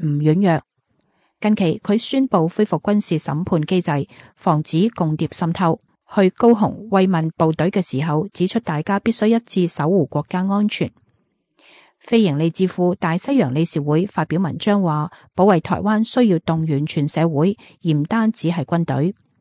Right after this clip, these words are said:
除咗賴清德嘅政策方面，專家建議台灣甚至可以用V R A R為平民、急救人員同埋軍人提供逼真嘅場景，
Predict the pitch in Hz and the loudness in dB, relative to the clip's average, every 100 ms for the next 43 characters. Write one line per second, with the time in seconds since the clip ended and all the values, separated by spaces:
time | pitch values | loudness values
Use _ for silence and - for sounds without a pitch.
0 | _ _ _ _ _ - 190 175 262 240 | _ _ _ _ _ -2 0 2 2 2
1 | 175 - 247 247 165 165 170 165 156 - | 0 0 0 0 -2 -2 -4 -2 -2 0
2 | 196 180 147 - _ _ - 254 262 - | 0 0 -2 -6 _ _ 0 2 0 0
3 | 175 160 143 175 - _ - 175 233 294 | 0 0 -2 -4 -8 _ -4 0 0 0
4 | - 170 170 185 165 208 185 156 104 185 | -2 -2 0 0 4 2 4 2 0 2
5 | 233 226 220 220 - _ 226 214 220 226 | 4 4 0 0 -6 _ 0 2 2 2
6 | 226 _ - _ 202 185 185 185 160 160 | 0 _ -20 _ 2 2 2 0 0 0
7 | 156 - _ _ 269 - 190 165 147 143 | -4 -10 _ _ -6 0 2 2 0 -2
8 | 147 165 127 - 233 208 123 - _ - | -2 -2 -2 2 4 4 0 -8 _ -6
9 | - - 220 220 214 - 202 190 147 - | -4 0 0 0 -4 -2 -2 0 -2 -2
10 | 139 143 139 220 | -6 -2 -2 -2